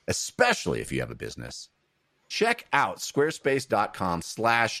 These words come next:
Jeff sent me. You'll get a free trial. Now, this is absolutely free. You don't even have to put in a credit card. It's not gonna automatically charge you after a certain amount of time or anything like that. It is completely free.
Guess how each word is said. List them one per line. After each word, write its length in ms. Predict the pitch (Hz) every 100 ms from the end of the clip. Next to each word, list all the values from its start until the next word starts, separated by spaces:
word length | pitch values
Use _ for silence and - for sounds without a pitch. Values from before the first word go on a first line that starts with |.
| 82
Jeff 320 | - 135 147
sent 280 | - 85 -
me. 200 | 78 82 - _ _ -
You'll 120 | 143
get 140 | 226
a 40 | -
free 380 | - 214 214
trial. 300 | 175 170 104
Now, 120 | 76 90
this 160 | 143
is 120 | 135 104 _ _ -
absolutely 760 | 120 165 151 - 131 117 107 101
free. 240 | - 90
You 60 | 90
don't 80 |
even 140 | 135 120
have 60 |
to 40 | -
put 100 | 113
in 80 | 95
a 40 |
credit 240 | - 113
card. 260 | - - - _ _ _ -
It's 80 | -
not 120 | 110
gonna 120 | 107
automatically 560 | - 107 110 110 107 92
charge 340 | - 95 98
you 120 | 95
after 220 | 92 - 90
a 40 |
certain 220 | - -
amount 160 | 87 85
of 60 |
time 260 | - 80 82
or 40 |
anything 220 | 80 82 82
like 200 | 87 -
that. 260 | 62 60 - _ -
It 100 | 101
is 120 | -
completely 500 | - 104 - 123 107
free. 440 | - 90 64 50